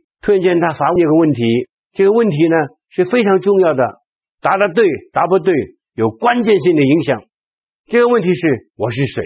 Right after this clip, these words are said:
那门徒就告诉耶稣，有，有些人说，“你是谁？你是谁？你是谁？”但是耶稣关心的不是别人说他是谁，他要知道门徒说他是谁，所以他就问彼得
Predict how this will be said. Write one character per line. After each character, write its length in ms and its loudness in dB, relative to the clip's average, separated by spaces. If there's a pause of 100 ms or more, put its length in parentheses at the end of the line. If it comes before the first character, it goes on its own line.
(920)
那 160 -2
门 220 0
徒 100 2
就 140 0
告 180 0
诉 140 0
耶 160 2
稣， 160 -4 (240)
有， 260 2
有 140 4
些 160 0
人 80 2
说 240 0
，“你 80 2
是 160 -2
谁？ 160 2
你 160 2
是 80 -4
谁？ 160 -4
你 160 -2
是 160 -10
谁？” 240 -18 (400)
但 160 0
是 80 2
耶 240 2
稣 480 0
关 240 -2
心 160 2
的 80 0
不 160 0
是 320 -2
别 160 0
人 160 2
说 160 0
他 160 0
是 160 -6
谁， 320 -6 (320)
他 160 -2
要 80 0
知 160 -4
道 160 0
门 320 2
徒 80 0 (480)
说 180 0
他 160 -2
是 220 -10
谁， 320 -12 (240)
所 160 -2
以 80 -2
他 80 0
就 80 0
问 240 0
彼 160 -8
得 80 -6